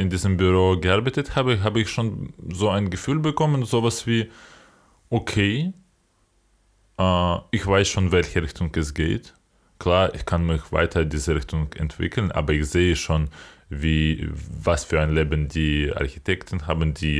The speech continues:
äh", das war ein Paar, also ein Pärchen war, waren die Chefs. Ich sah schon, wie,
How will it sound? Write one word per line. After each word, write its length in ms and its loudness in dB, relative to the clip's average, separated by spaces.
äh", 380 -2
das 200 -6
war 140 -2
ein 180 -2
Paar, 440 -2
also 560 0
ein 220 -2
Pärchen 460 -2
war, 380 2
waren 220 0
die 80 -10
Chefs. 420 -6
Ich 360 -6
sah 300 0
schon, 320 -2
wie, 640 -2